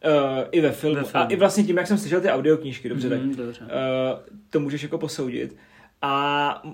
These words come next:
Speaker 1: musím říct, že, eh, J K Rowlingová to vymyslela úplně skvěle. Jako ten obrat Snape'a a vlastně to, že byl celou dobu tak a tak a tak a tak a tak.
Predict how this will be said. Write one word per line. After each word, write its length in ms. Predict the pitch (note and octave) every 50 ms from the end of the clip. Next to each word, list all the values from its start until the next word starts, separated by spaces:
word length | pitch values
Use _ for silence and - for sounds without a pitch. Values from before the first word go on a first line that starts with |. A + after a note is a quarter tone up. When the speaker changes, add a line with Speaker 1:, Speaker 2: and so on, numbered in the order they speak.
| - _
Speaker 1:
musím 560 | - - C3 E3 E3 E3 D#3+ - - F3 F3
říct, 240 | E3+ D3+ D3 D3+ D3
že, 180 | C#3+ C#3 D#3 D#3 D3+ D3 D3 D3 C#3+ C#3 - - -
eh, 340 | B2 B2+ C3+ C3+ C3 C3 - - D3 B2+ C3+
J 100 | C#3+ C3
K 200 | C3+ C#3+ C#3 C#3
Rowlingová 540 | C#3 C3+ C3 C3+ C3 B2+ C3 B2+ B2+ B2+ B2
to 120 | - C#3+
vymyslela 320 | A#2+ B2 B2 A#2+ - A#2+ -
úplně 160 | - C3 B2
skvěle. 540 | B2 - - - - A#2+ B2+ C3+ B2+ A#2 A2+
Jako 260 | A#2 A2+ B2+ B2+ B2
ten 280 | - - - D3+ D3+ -
obrat 440 | - D#3+ D3 D3 E3 E3+ E3+ E3+ - - _ _ _ -
Snape'a 720 | - - - D#3+ D3 C#3 C#3 C3 - - A#2+ A2+ B2+ C#3
a 140 | - -
vlastně 360 | C3+ C#3 C#3+ C3+ - - E3 D#3
to, 180 | - - D3+
že 120 | C#3+ D3 C#3+
byl 180 | C3+ D3 D3
celou 340 | D3 - - D3 C#3+ D3+ D3+
dobu 240 | C#3+ D3 C#3 C#3+ D3+
tak 280 | D3+ - D3 C#3 - -
a 40 | -
tak 240 | - - C#3+ C#3+ - -
a 40 |
tak 220 | B2+ - C3 - -
a 60 | -
tak 260 | - - C3+ C#3+ - -
a 40 |
tak. 280 | B2 - A#2+ G#2 G#2 -